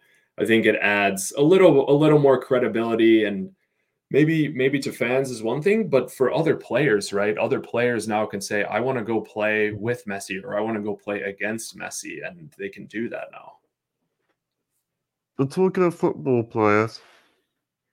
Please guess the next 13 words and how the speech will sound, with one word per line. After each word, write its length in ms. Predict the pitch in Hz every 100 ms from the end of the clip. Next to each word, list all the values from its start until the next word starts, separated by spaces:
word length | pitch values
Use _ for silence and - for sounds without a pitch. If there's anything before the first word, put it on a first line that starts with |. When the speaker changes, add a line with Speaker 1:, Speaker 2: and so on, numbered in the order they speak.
| _ _ -
Speaker 2:
uh, 100 | 131
what's 320 | 139 156 -
your 140 | 170 156
favourite 580 | - 147 143 139 135 - _ _ _ _ _ _ _ _ _ _ _ -
American 580 | 135 147 143 139 147 120
soccer 380 | - 135 135 143
player? 320 | 147 139 135 - _ _ _ _ _ _ _ _ _ _ -
Speaker 1:
Uh, 420 | 123 120 123 123
do 140 | 117
you 80 | 156
mean, 280 | 170 170 156
like, 220 | 127 135
a, 100 | 113